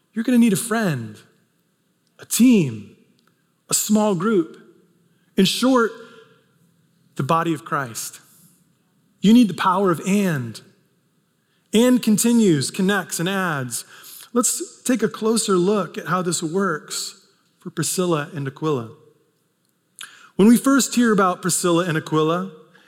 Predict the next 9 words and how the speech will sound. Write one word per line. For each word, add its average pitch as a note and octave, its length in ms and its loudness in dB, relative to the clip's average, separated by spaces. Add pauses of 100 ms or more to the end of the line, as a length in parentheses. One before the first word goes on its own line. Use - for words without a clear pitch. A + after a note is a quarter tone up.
(280)
they're A3+ 260 4
caught A3 340 0
up A#3 140 -2
in G3 80 2
a E3+ 60 0
threatening A3 880 0
religious F3+ 680 0
political G#3 640 2
tension C#3 680 -4